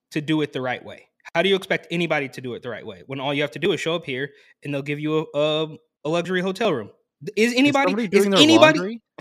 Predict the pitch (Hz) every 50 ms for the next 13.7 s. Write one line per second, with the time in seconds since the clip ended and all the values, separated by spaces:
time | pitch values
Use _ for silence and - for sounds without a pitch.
0 | - - _ _ _ _ _ _ _ _ _ _ _ _ 175 180 185 185 - 233
1 | 254 285 311 320 285 269 262 269 254 - 226 226 214 185 151 139 147 170 202 208
2 | - - 175 190 185 175 165 160 - 165 170 - 190 165 - - 202 208 226 226
3 | 220 208 190 180 196 196 185 - 160 127 113 98 95 - _ _ _ _ _ -
4 | - 175 - 151 139 143 156 170 185 196 214 226 220 220 220 - - _ 185 208
5 | 220 220 208 196 170 165 147 139 131 117 - - 185 196 214 214 190 202 196 196
6 | 190 196 196 190 - 151 165 - 180 185 180 175 165 165 156 151 - - - -
7 | 160 170 175 170 170 175 165 - - 160 151 156 156 151 151 - 160 143 143 147
8 | 151 151 143 135 139 113 92 - _ _ _ _ - 156 160 156 151 - 180 160
9 | 160 160 151 139 135 - 165 160 156 - 160 165 185 185 - 220 226 220 220 _
10 | _ _ _ _ _ - 139 - _ _ _ _ _ _ 143 160 170 180 190 190
11 | 196 - - 156 175 190 202 - - - 165 156 - 208 190 180 196 196 190 185
12 | - - - 135 135 127 117 113 104 104 101 95 98 98 _ _ _ - 120 117
13 | 117 110 110 104 113 107 107 101 - - - 104 92 92